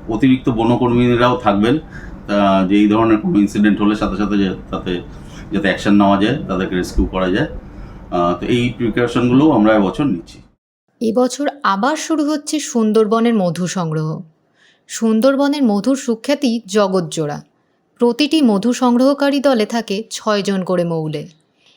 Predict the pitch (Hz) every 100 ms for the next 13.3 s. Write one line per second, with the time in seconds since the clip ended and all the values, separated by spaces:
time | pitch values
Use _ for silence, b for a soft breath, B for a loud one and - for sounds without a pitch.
0 | _ - 220 254 226 220 240 277 311 294
1 | 311 320 294 226 170 175 226 b b b
2 | 202 208 202 233 233 226 202 208 226 269
3 | 302 285 277 180 208 254 _ _ - 262
4 | 254 254 240 247 247 240 - 214 214 202
5 | 220 214 208 202 202 - 202 190 202 196
6 | 196 190 170 175 175 180 175 175 170 170
7 | 170 165 170 160 165 175 _ _ _ _
8 | _ _ _ - 185 196 190 233 247 -
9 | 226 240 - 240 302 294 220 269 - 180
10 | 185 202 214 214 240 240 247 269 269 262
11 | 214 240 285 285 214 214 214 240 240 185
12 | 226 - - 202 208 214 226 233 226 196
13 | 190 196